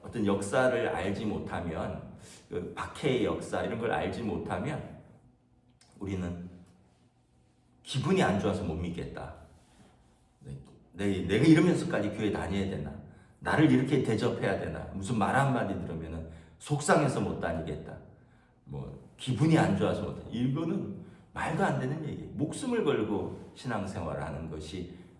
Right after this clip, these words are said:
그 초대교회 신자들의 믿음이었거든요. 그래서 우리가 다시 한번 신앙생활은 좁은 문으로 들어가는 것이다.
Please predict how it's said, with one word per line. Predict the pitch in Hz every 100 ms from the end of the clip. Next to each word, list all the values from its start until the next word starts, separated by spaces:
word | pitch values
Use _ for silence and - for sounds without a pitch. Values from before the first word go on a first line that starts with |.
| _
그 | - 78 76
초대교회 | - 135 - - 82
신자들의 | 82 - - 143 - 85 80 78 82
믿음이었거든요. | 113 131 104 73 69 69 - - 62 62 60 - - - _ _ _ _ _ - - -
그래서 | 87 80 73 73 73 78 -
우리가 | 80 76 73 - - - - -
다시 | 78 76 85
한번 | 80 78 80 80
신앙생활은 | - 101 90 87 82 87 - - - - - - -
좁은 | 123 131 165 160
문으로 | 113 92 85 85
들어가는 | 85 78 71 67 76
것이다. | 62 - -